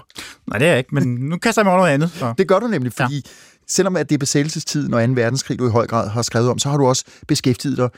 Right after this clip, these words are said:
Speaker 2: temmelig indgående med den kolde krig. Og det er det hjørne af perioden, vi skal tale om i dag.
Speaker 1: Ja.
Speaker 2: Sten,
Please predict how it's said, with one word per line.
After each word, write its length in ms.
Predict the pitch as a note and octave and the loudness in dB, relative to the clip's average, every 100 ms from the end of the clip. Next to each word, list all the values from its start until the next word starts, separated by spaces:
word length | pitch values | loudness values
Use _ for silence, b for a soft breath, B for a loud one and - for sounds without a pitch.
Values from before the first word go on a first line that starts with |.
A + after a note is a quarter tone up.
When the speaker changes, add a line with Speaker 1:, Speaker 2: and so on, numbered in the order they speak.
| b | b
Speaker 2:
temmelig 320 | - D3 C#3+ A#2 | -2 2 2 2
indgående 440 | A#2 C3 A2+ A2 b b | 0 0 -2 -4 b b
med 100 | B2 | -2
den 80 | A#2+ | -2
kolde 240 | E2+ G2+ | 0 -2
krig. 200 | G#2+ C#3 - B B B B - | 0 -2 -4 B B B B -2
Og 80 | C#3 | 2
det 60 | |
er 40 | C#3+ | 2
det 100 | E3 | 4
hjørne 420 | C#3 B2+ D3+ - | 4 2 0 -2
af 240 | C#3 B2 G#2+ _ | 0 0 -2 _
perioden, 360 | - C3+ A#2+ C3+ | 0 2 2 0
vi 80 | C3+ | -2
skal 160 | - | -4
tale 220 | B2+ A#2+ B2 | -2 -2 -2
om 100 | B2+ | -2
i 40 | |
dag. 160 | G#2+ - _ - | -4 -6 _ -4
Speaker 1:
Ja. 80 | - b b b b b b - | -4 b b b b b b -4
Speaker 2:
Sten, 280 | - D3+ | 0 0